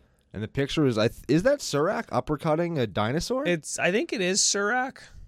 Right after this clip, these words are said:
Speaker 1: And he's just punching the shit out of something.
Speaker 2: It's funny, they commissioned the same artist to do a whole bunch of different punch cards,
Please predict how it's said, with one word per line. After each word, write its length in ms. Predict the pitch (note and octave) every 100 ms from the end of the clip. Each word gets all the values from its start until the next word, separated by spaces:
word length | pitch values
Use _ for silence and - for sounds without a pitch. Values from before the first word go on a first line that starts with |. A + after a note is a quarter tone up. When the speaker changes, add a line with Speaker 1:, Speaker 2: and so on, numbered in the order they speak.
| - - - _ _
Speaker 1:
And 80 | -
he's 120 | G#2+
just 140 | A#2 -
punching 360 | D3+ D3+ - A#2+
the 80 |
shit 300 | G2 - C3+
out 80 | G#2
of 60 | F#2+
something. 260 | F2 C#2+ G#3
Speaker 2:
It's 100 | -
funny, 300 | G#3 G#3 F#3+
they 160 | E3+
commissioned 500 | - F#3+ G3 - A#3
the 60 | G#3
same 320 | - E3 E3
artist 400 | A#2 B2+ D3 -
to 60 | D#3+
do 120 | C#3+
a 40 |
whole 200 | G#2 C3
bunch 220 | C3 C3
of 60 | C3
different 320 | B2 B2+ A2
punch 260 | G#2+ A2 -
cards, 480 | D3 D#3+ F#3 -